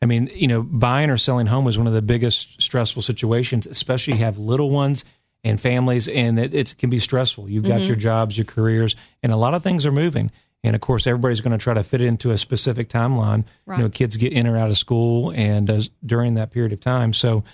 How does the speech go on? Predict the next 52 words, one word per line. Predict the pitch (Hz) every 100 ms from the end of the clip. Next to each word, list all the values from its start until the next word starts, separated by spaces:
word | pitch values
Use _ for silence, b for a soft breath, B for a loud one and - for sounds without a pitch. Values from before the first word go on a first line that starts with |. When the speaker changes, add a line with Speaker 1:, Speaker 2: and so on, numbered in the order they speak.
| b b b b b b b _
Speaker 1:
it's | 160 135
so | 180 180 180
important | 135 156 165 131
to | 120
have | 131 135 117
the |
mortgage | 113 117 127 123 -
process | 120 113 - 123 113
that | 127 117
we're | 117
not | 117 117
going | 117 117
through | 107 113
tax | - 117 113 -
returns | 107 117 113 113 107
or |
W | 107 113 113 113
twos | - 120 113 113 113 104
or, | 104 98 b b
"Hey, | 123 113
I |
need | 117 117
this | 117 113
last | 120 117 113
minute | 120 117 110
bank | 113 113
Speaker 2:
Mm-hmm. | 185
Speaker 1:
statement," | 117 113 117
or, | 110
"I |
need | 120 120 113
Speaker 2:
Mm-hmm. | 117
Speaker 1:
this | 117
at | 117
the | -
last | 110 113 107
minute." | 113 113 123
So, | - 127 113 B B B -
uh, | 123 113
one | - 143 123 156 151
less | 143 135
thing | - 131 117
that | 110
we | 117
could | 117 107
de-stress | 110 139 - - 110 101 - - _ _ _ -
once | 120 120
we | 110
have | 107
your | 113 143
property | - 120 113 107 101
stressed | - 110 107 -